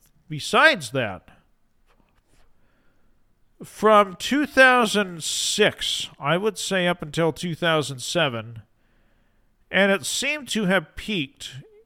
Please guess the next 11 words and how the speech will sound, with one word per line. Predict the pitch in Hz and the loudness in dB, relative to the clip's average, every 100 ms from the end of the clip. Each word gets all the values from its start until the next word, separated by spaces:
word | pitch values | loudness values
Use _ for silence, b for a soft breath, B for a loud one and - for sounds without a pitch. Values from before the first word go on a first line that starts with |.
| _ _ | _ _
or | 175 | 0
no, | 196 165 | 4 4
I'm, | 202 | 4
I'm | 165 180 | -2 -6
sorry, | - 139 135 - | -2 0 0 -4
uh, | 147 139 | -8 -10
from | 135 180 160 | -4 -4 -4
two | 247 240 | -8 -2
thousand | 220 214 160 147 | 0 0 0 -4
six | 214 196 196 | -2 -2 -2
up | 185 | -6